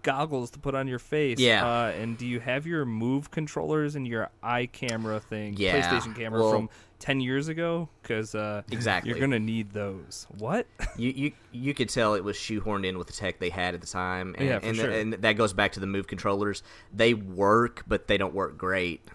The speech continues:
Speaker 2: you know? I mean, it's, I don't know. It, uh, it, it sounds like the P C is the way to go with a lot of that stuff, but even then,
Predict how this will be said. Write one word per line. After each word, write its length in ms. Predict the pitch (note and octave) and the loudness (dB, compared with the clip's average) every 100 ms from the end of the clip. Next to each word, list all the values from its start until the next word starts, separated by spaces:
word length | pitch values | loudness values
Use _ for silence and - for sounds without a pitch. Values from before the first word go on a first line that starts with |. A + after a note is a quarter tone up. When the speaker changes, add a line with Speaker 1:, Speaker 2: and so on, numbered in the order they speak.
| - | -10
Speaker 2:
you 120 | F2+ | -6
know? 300 | E2 D#2+ D#2+ - | -4 -6 -6 -6
I 100 | F#2 | -4
mean, 280 | F#2 F2 F2+ | -2 -4 -4
it's, 420 | F2+ - - - - - - - - _ _ - - - - _ - - - - | -6 -6 -8 -8 -12 -20 -20 -20 -20 _ _ -20 -20 -20 -20 _ -20 -18 -6 4
I 100 | A#2+ | 6
don't 120 | A2+ | 8
know. 240 | G2+ F#2 G2 | 4 2 4
It, 300 | A#2 A2+ - | 4 4 2
uh, 520 | A2+ G#2+ G2+ F#2+ F#2+ - | 4 4 4 4 0 -2
it, 300 | G#2+ G#2+ - - | -2 -2 -2 -8
it 140 | A2 - | -6 0
sounds 280 | D#3+ D#3 | 0 2
like 180 | D3+ C3+ | 0 0
the 80 | A2 | -2
P 200 | - A2+ | -4 -4
C 520 | - A#2 A2+ A2 A2 | -4 -2 -2 -2 -2
is 120 | G2 - | -4 -4
the 60 | |
way 140 | G#2+ G2+ | -2 -2
to 60 | |
go 140 | G#2+ G#2+ | -2 -2
with 120 | G2+ | -2
a 40 | |
lot 120 | G2 | -4
of 60 | G#2 | -2
that 120 | G2 | -4
stuff, 160 | - - | -6 -6
but 100 | F#2+ | -4
even 260 | G2 F#2+ F#2 | -4 -4 -4
then, 400 | G2 G2+ G2+ | -2 -2 -4